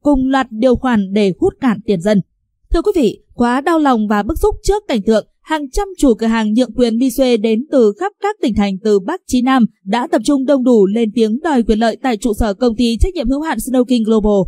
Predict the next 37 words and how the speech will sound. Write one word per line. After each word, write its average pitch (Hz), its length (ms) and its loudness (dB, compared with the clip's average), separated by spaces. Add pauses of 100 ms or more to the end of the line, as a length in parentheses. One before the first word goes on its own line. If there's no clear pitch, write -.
(180)
đơn 339 140 0
vị 302 140 2
quản 233 240 -2
lý 220 340 0
thương 349 140 -2
hiệu 277 180 0
mì 220 140 2
xuê, 247 260 2 (220)
nhưng 233 280 2
cuối 262 160 2
cùng 285 220 0
lại 262 300 -2
khóc 427 200 -4
nghẹn 277 180 -2
cái 226 160 0
đắng 214 240 0
ra 349 180 -2
về 233 320 2
vì 247 220 2
lỡ 254 340 0
tay 269 260 0
ký 247 240 2
vào 269 220 2
các 381 240 -6
điều 240 160 0
khoản 214 280 -4
trên 208 220 -2
trời 190 220 -4
dưới 190 140 0
đất. 320 140 0 (280)
Lòng 285 300 0
tham 320 240 -4
trước 427 240 -2
món 269 260 -2
hời 262 180 2
béo 214 140 0
bở, 233 260 0